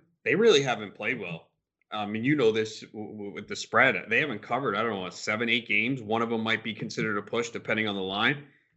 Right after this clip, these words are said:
So it's not like they've been blowing teams out. Uh, I'll throw away week seventeen. I mean, they barely beat the Falcons. They only put up seventeen. They beat the Saints by three, Miami by six. Denver, they struggled against and won by six. They beat Tampa by three,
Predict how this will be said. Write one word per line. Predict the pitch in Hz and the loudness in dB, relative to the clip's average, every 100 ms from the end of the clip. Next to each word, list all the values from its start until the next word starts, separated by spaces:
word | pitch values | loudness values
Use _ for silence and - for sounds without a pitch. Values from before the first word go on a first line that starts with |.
| - | 2
So | 143 117 | 8 10
it's | 113 175 | 8 4
not | 170 | 2
like | 139 143 | 0 2
they've | 127 | 2
been | 110 104 | 2 -4
blowing | 110 110 104 | -2 -2 -4
teams | - 92 90 | -6 -10 2
out. | 117 120 92 - _ _ - | 2 2 -2 -12 _ _ -8
Uh, | 98 98 85 | -4 -4 -2
I'll | 120 | -2
throw | - 135 | 6 6
away | 113 113 | 8 6
week | 113 110 | 4 -2
seventeen. | 113 98 90 117 107 92 | -4 -4 -6 -4 -2 -2
I | |
mean, | 101 104 | -4 -2
they | 101 | -2
barely | 107 110 120 | 2 0 0
beat | 110 107 | -4 -8
the | 107 | -6
Falcons. | 107 110 113 98 92 | 2 2 2 -4 -4
They | 101 | -2
only | 117 | -4
put | 113 | -4
up | 98 | -6
seventeen. | - 104 95 90 110 101 98 107 _ _ - | -4 -4 -4 -6 -2 0 -2 -6 _ _ -2
They | 113 | 2
beat | 117 | 2
the | 113 | 0
Saints | - 110 110 110 | 0 2 0 -2
by | 101 92 | -2 -2
three, | 98 120 143 151 147 - _ | -4 0 2 0 -4 -14 _
Miami | 101 107 120 120 | 2 6 6 4
by | 107 92 | -2 -4
six. | - - 147 156 156 - - _ - 110 | -6 -2 2 2 0 -10 -18 _ -14 0
Denver, | 120 131 156 | 2 4 2
they | 151 143 | -2 -4
struggled | - 151 151 147 147 | -4 -8 -8 -8 -6
against | 147 151 143 | -4 -6 -4
and | 110 | -4
won | 107 | -2
by | 95 | -2
six. | 82 - 165 160 - - _ - | -2 0 0 0 -4 -20 _ -4
They | 104 | -4
beat | 101 - | -4 -6
Tampa | 131 127 120 | 0 0 0
by | 101 92 | -4 -6
three, | - 120 147 160 170 - | -6 -2 0 0 -4 -10